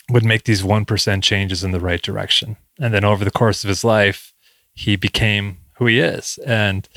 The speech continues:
that's something that, uh, our family has tried to do. I f-, feel very far away from his example,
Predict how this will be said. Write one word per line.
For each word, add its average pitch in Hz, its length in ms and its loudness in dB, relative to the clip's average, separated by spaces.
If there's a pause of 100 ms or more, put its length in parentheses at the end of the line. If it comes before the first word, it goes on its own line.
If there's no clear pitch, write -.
(420)
that's 110 220 2
something 107 300 2
that, 95 340 0 (180)
uh, 160 60 0
our 98 340 2
family 95 380 2
has 92 180 -2
tried 95 240 0
to - 80 -2
do. 95 440 4 (100)
I 98 180 -2
f-, 85 120 -8 (160)
feel 101 260 2
very 113 240 4
far 104 340 2
away 104 240 2
from 107 160 0
his 101 160 2
example, 104 600 0